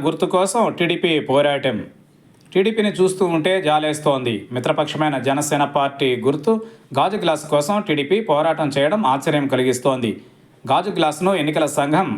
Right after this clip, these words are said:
ఫ్రీ సింబల్గా చేర్చడంతో కూటమిలో గుబులు రేగింది.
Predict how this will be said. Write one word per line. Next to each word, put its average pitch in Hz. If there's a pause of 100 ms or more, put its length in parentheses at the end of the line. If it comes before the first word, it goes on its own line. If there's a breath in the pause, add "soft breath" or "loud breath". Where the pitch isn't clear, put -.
ఫ్రీ 175 (100)
సింబల్గా 131 (120)
చేర్చడంతో 147 (480 loud breath)
కూటమిలో 170 (140)
గుబులు 190
రేగింది. 123